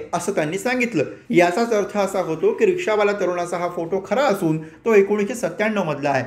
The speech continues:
मात्र त्या फोटोतील दाढीवाला तरुण म्हणजे एकनाथ शिंदे नसून ते बाबा कांबळे आहेत हे सिद्ध झालंय.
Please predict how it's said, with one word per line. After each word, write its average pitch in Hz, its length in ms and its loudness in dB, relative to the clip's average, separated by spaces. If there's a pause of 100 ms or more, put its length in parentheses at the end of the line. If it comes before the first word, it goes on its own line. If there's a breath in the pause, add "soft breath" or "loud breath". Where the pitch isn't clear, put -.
(300 loud breath)
मात्र 165 280 0
त्या 175 320 4
फोटोतील 190 380 0
दाढीवाला 170 420 2
तरुण 165 300 -2
म्हणजे 160 260 -2
एकनाथ 151 300 -4
शिंदे 185 320 -2
नसून 151 340 -2
ते - 260 -4
बाबा 160 280 4
कांबळे 156 320 -2
आहेत 143 200 0
हे - 320 -12
सिद्ध 156 300 -2
झालंय. 139 260 4